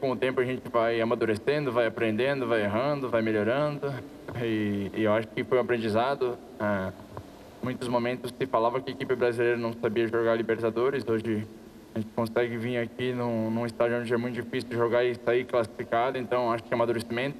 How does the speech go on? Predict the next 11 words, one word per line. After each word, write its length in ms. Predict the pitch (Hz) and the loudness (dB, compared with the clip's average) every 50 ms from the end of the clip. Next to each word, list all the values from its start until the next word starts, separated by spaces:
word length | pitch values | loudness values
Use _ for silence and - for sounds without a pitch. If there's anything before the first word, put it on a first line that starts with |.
| - | -4
com 80 | - 143 | -4 -4
muitos 320 | 131 139 147 160 147 - | -2 0 -2 -2 -2 -2
meninos 400 | 151 147 135 135 139 139 135 127 | -2 0 0 0 0 0 0 0
jovens, 460 | 117 127 120 123 139 143 151 147 147 139 - - - | 4 4 4 4 4 2 0 -4 -4 -6 -10 -10 -6
que 180 | 131 117 110 104 - - - - - - - - - | -4 -4 -4 -4 -6 -12 -18 -18 -18 -18 -20 -8 0
pela 160 | - 131 123 | 2 2 2
primeira 360 | - 120 120 127 135 135 127 | 2 2 2 2 2 2 2
vez 180 | 113 117 123 127 | 4 4 2 2
estão 180 | 127 - 135 123 | 2 0 0 0
no 60 | 123 | 0
estádio. 640 | 117 110 - - 120 123 131 139 139 135 147 143 | -4 -4 0 0 2 2 2 0 0 0 -2 -2